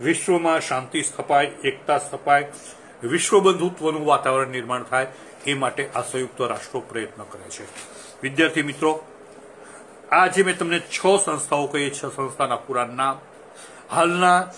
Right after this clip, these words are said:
સંયુક્ત રાષ્ટ્રોના <clears throat> પ્રમુખ અને મહામંત્રી,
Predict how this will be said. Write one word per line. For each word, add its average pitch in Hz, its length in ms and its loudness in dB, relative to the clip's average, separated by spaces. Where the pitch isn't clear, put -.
સંયુક્ત 170 480 0
રાષ્ટ્રોના 143 800 2
<clears throat> - 440 -2
પ્રમુખ 147 400 -2
અને 127 100 -4
મહામંત્રી, 139 720 0